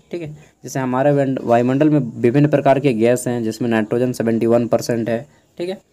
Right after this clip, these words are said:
और ऑक्सीजन है, कार्बन डाइऑक्साइड है, बहुत सारे गैस हैं। ये सब गैसों का संगठन बताना है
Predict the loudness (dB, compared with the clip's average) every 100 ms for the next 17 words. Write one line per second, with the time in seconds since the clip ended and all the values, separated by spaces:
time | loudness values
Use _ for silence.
0 | _ _ _ _ _ _ -2 2 2 2
1 | 2 2 0 0 0 0 -4 -6 -2 -2
2 | -2 0 -2 0 0 0 -2 -6 -10 -12
3 | _ _ _ _ _ -2 0 2 0 0
4 | 0 -2 -2 -2 0 -2 -6 -4 -4 0
5 | 0 0 -2 -2 -2 -2 0 -2 -4 -4
6 | -8